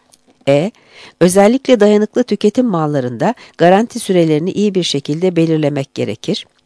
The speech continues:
F. Müşterilerin verdikleri para karşılığında bekledikleri kaliteyi karşılamak ve bunun ilerisine geçmek gerekir.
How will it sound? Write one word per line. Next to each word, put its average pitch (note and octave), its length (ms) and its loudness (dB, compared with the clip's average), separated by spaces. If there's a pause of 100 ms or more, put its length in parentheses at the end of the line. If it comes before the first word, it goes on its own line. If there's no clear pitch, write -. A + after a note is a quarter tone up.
(280)
F. D3+ 360 0 (420)
Müşterilerin A3 600 4
verdikleri G3+ 500 2
para G#3 260 2
karşılığında D3 760 -2 (220)
bekledikleri F3+ 640 0
kaliteyi F#3 460 -2
karşılamak D#3 760 -2
ve E3 240 2
bunun G#3+ 260 0
ilerisine F3 480 0
geçmek D3 480 -4
gerekir. B2 500 -10